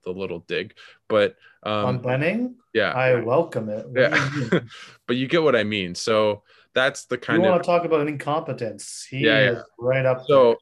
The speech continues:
Speaker 1: so that's basically what I've been upset with, and, um, and I, and all of Sen's Twitter <laughs> has as well. But, um,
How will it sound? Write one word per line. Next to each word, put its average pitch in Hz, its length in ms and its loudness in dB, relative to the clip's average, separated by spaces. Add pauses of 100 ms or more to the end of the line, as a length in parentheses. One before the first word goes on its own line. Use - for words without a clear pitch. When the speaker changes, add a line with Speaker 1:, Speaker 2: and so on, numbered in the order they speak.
Speaker 1:
so 120 560 4
that's 160 280 0
basically 127 500 -2
what 104 200 0
I've 98 200 0
been 104 140 -4
upset 101 400 -2
with, 113 300 -2
and, 90 220 -8 (420)
um, 82 580 -10
and 104 140 -8
I, 101 100 -6 (100)
and 98 140 -6
all 101 300 -2
of 92 80 -10
Sen's - 720 -6
Twitter 95 400 -2
<laughs> - 180 -8
has 98 280 -4
as 95 240 -8
well. 95 340 -4 (480)
But, 98 520 0
um, 95 560 -4